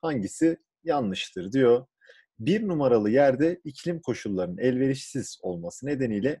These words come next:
biyoçeşitlilik azdır. Evet, baktığımız zaman Grönland'i görüyoruz. E, daha çok kıyı kesimde, güney kıyı kesimlerinde tundra iklimini, iç bölgelerde ise kutup iklimini görüyoruz. Havanın da soğuk olması nedeniyle biyoçeşitlik burada azdır. A seçeneği doğru olacak.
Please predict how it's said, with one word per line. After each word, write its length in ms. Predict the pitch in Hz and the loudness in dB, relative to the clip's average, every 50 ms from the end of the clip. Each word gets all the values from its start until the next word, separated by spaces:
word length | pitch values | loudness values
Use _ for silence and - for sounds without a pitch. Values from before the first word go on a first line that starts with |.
| _ - | _ -2
biyoçeşitlilik 840 | 170 170 156 127 - 110 95 - - _ - 139 156 170 _ - _ - | 2 2 2 2 0 -4 -8 -8 -10 _ -4 -4 -4 -4 _ -12 _ -2
azdır. 500 | 170 147 113 90 87 110 131 - - - | 0 0 0 0 -2 -8 -10 -12 -12 -12
Evet, 280 | - 165 143 135 131 - | -8 -6 -6 -4 0 2
baktığımız 400 | 165 156 151 - 127 113 104 92 | 0 0 0 -2 -4 -4 -4 -4
zaman 300 | 101 117 131 151 - _ _ - | -2 -2 -4 -4 -6 _ _ 0
Grönland'i 560 | - 165 160 139 117 98 90 85 85 92 110 | 2 2 2 2 0 -2 -4 -4 -6 -6 -2
görüyoruz. 600 | 139 156 143 131 113 113 135 151 - - - _ _ _ _ | 0 0 2 2 0 0 -2 -6 -10 -18 -20 _ _ _ _
E, 240 | - 127 127 - - | -14 -12 -8 -2 2
daha 140 | 165 165 160 | 4 4 4
çok 260 | 156 - 160 - _ _ _ _ - | 4 0 -2 -2 _ _ _ _ -12
kıyı 240 | - - 180 180 175 | -4 -2 0 0 0
kesimde, 380 | 175 127 - - 98 92 92 | 0 -2 -2 -2 -6 -8 -6
güney 300 | 87 95 113 120 131 131 | -4 -2 0 2 2 0
kıyı 200 | 131 - 120 104 | 0 -2 -4 -4
kesimlerinde 680 | - - 101 - - 101 98 95 95 98 127 160 180 180 | -2 -6 -6 -6 -6 -6 -4 -4 -2 -2 -2 -4 -4 -4
tundra 340 | - 170 135 107 95 90 87 | -4 -4 -4 -2 0 0 -2
iklimini, 420 | 87 - - 135 139 143 151 165 _ _ _ _ - | -2 -2 -4 -4 -2 -2 -4 -6 _ _ _ _ -14
iç 200 | - - - - | -12 -12 -6 0
bölgelerde 440 | 143 127 113 107 104 101 101 98 98 | 2 2 4 4 4 4 4 2 0
ise 260 | 110 - - 190 190 | -4 -2 -2 -2 -2
kutup 260 | - - - 175 147 | -4 -10 -8 -4 -4
iklimini 420 | 127 104 _ - 185 85 82 87 113 | -4 -4 _ -6 -8 -8 -8 -6 -2
görüyoruz. 540 | 147 160 151 135 123 127 160 185 - - _ _ - - _ _ _ - | 0 0 2 2 2 2 0 -4 -10 -14 _ _ -20 -20 _ _ _ 0
Havanın 300 | - 180 185 185 180 170 | 2 2 4 2 0 0
da 80 | 156 147 | -2 -2
soğuk 340 | - - 175 175 165 170 151 | 0 4 4 4 4 4 2
olması 380 | 127 107 101 95 - - 151 | 0 0 0 -4 -6 -6 -6
nedeniyle 460 | 156 156 135 127 117 123 151 170 175 - - | -4 -2 -2 -2 -2 -2 -4 -4 -4 -4 2
biyoçeşitlik 600 | 175 165 127 - - 92 - - - 107 _ - | 2 2 2 2 -2 -8 -8 -10 -14 -12 _ -2
burada 380 | 139 117 92 110 147 151 - _ - | -2 -2 2 0 0 0 -2 _ 0
azdır. 440 | 123 110 180 165 87 117 135 139 - - | 0 2 0 0 -2 -12 -12 -12 -6 -2
A 120 | 107 101 | -2 -2
seçeneği 580 | - - 92 82 - - 90 104 131 151 - - _ - | -2 -4 -10 -10 -10 -6 -4 -2 -2 -4 -4 -8 _ -2
doğru 260 | 113 101 90 85 87 | -2 0 0 0 -2
olacak. 380 | 107 123 120 127 131 135 131 | -2 -2 0 2 2 2 0